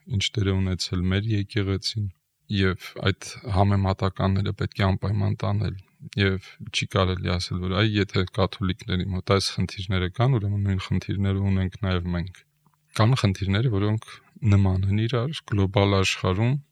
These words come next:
Գիտեք, եթե առաջ մենք ծնվել, մեծացել ենք մի միջավայրում, մեր ունեցած ինֆորմացիաները շատ սահմանափակ են եղել, կարելի ասել, գետոացված ինֆորմացիա ենք ունեցել,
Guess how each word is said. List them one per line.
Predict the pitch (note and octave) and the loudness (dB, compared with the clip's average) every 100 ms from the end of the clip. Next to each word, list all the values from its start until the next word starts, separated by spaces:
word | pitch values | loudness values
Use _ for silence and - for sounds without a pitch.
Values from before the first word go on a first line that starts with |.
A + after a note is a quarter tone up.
| _ _ _ _ - | _ _ _ _ -6
Գիտեք, | A#2 D3 - | 0 0 2
եթե | G#2+ - G#2 | 0 2 2
առաջ | - G2+ G#2+ - | 4 4 2 0
մենք | G#2+ F#2 F#2 - _ _ - | 0 -2 -4 -14 _ _ -2
ծնվել, | G2+ G2+ A#2+ | 0 4 4
մեծացել | G2+ F#2 F#2+ - - G2 | 4 2 0 0 -2 -4
ենք | F#2 | -2
մի | - G2+ G2 | -2 -4 -4
միջավայրում, | - F#2 - G2+ G#2 G#2 A2 E3+ G#3 | -4 -2 -2 -2 -2 -4 -2 -2 0
մեր | A#2 A2+ - - | 2 0 -2 -10
ունեցած | D3 G#2+ G#2+ - B2 - | 2 2 4 2 0 0
ինֆորմացիաները | G#2 - G#2 G#2 G2+ - G#2+ B2 C#3 | -4 -2 -4 0 -2 -2 -2 0 -2
շատ | - G#2+ - - - - - - | -2 -4 -6 -20 -20 -20 -18 -6
սահմանափակ | - G2+ G2 G#2 G2+ - G#2 F#2+ F#2+ | 0 2 4 4 2 0 -4 -2 -2
են | F2+ | -4
եղել, | F2+ F#2 G#2+ _ _ | -4 -8 -10 _ _
կարելի | G2 G2+ G2 G2 | -4 -2 0 0
ասել, | F2+ - G2 - - - - - | 0 -2 -4 -6 -18 -18 -18 0
գետոացված | G2 G2 - G#2 G#2+ - A2 G#2 - | 6 6 6 2 2 0 0 0 2
ինֆորմացիա | G2 - G#2 G2+ G2 - G2+ | 0 2 0 2 0 2 0
ենք | F#2+ F2+ | 0 0
ունեցել, | F#2 F#2 F#2+ - D#3+ | -2 -2 -4 -2 -2